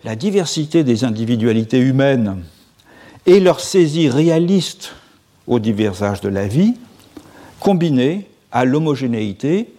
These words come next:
de l'espace, euh, et des objets qu'il contient. Et donc la diversité, euh, des expressions, euh, phénoménales de l'intériorité humaine s'oppose ainsi à l'unité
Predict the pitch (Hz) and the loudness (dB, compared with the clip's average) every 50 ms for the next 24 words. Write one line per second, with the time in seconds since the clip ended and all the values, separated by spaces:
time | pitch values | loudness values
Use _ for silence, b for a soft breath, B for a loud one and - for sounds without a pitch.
0 | - 131 156 160 127 110 - - - 110 120 156 175 - - - - - - _ | -2 0 2 2 2 0 -2 -6 -6 -4 -4 -4 -6 -10 -14 -18 -18 -20 -20 _
1 | _ _ B B B B B B B B B B - - 117 117 113 117 - - | _ _ B B B B B B B B B B -2 0 2 2 2 0 0 0
2 | 147 135 139 135 117 120 117 104 131 147 143 123 107 - - 104 90 - - 80 | 0 2 2 2 0 0 -2 -2 -2 -4 -4 -4 -8 -6 -6 -8 -8 -8 -12 -16
3 | 87 87 B B B B B B B B B B B B - 98 101 113 156 190 | -16 -18 B B B B B B B B B B B B -2 -2 0 0 0 0
4 | 196 165 131 110 104 117 165 175 202 170 - - - 151 143 - 160 156 143 131 | -2 -2 -2 -2 -2 -2 0 0 0 0 -2 -8 -10 -8 -2 2 2 2 2 2
5 | 120 - - _ _ _ _ - - - - - 98 90 82 87 101 107 107 127 | -2 -10 -20 _ _ _ _ -20 -20 -16 -6 -4 -2 -2 0 0 0 0 0 0
6 | 131 - - - 127 117 - - 151 143 131 123 120 B B B B B B - | -2 -2 -2 -2 -2 -2 -2 -2 0 0 0 -2 -4 B B B B B B -14
7 | - - - - 147 143 151 147 151 147 143 147 143 143 127 110 104 104 107 92 | -12 -10 -2 -2 0 0 2 0 0 0 0 0 0 0 0 -2 -4 -4 -4 -4
8 | - 107 95 95 95 95 98 92 - - 98 95 92 98 113 131 165 196 220 226 | -4 -4 -4 -2 -2 -2 -4 -4 -4 -6 -6 -4 -2 -2 0 0 0 0 -2 -2
9 | B B B B B B - 156 147 147 151 143 117 120 101 98 - - - 143 | B B B B B B -2 -2 -2 0 -2 -2 0 -2 -4 -4 -8 -8 -6 -4
10 | 156 180 196 B B B B B _ - - 131 143 165 165 - - 120 117 139 | -4 -4 -4 B B B B B _ -4 -2 0 0 0 -2 -2 -4 -4 0 2
11 | 151 151 139 131 123 - - 135 127 123 123 123 | 2 4 2 2 0 0 0 2 2 2 0 -2